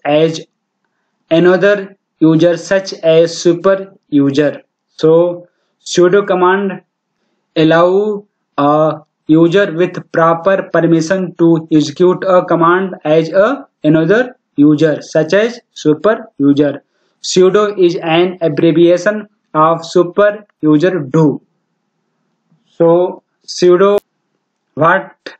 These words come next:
do? Sudo allow a user to execute a command with proper permissions.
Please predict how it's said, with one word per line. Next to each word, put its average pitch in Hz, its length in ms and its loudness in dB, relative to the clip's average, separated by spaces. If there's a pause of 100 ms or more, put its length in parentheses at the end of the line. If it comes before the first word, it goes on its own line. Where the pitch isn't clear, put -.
(140)
do? 247 400 0 (300)
Sudo 202 720 0 (300)
allow 185 640 0
a 185 440 0
user 180 580 2 (840)
to 185 460 2 (1080)
execute 170 680 0 (180)
a 160 120 0
command 180 580 -2
with 196 420 -4 (640)
proper 175 460 -2
permissions. 160 1040 -2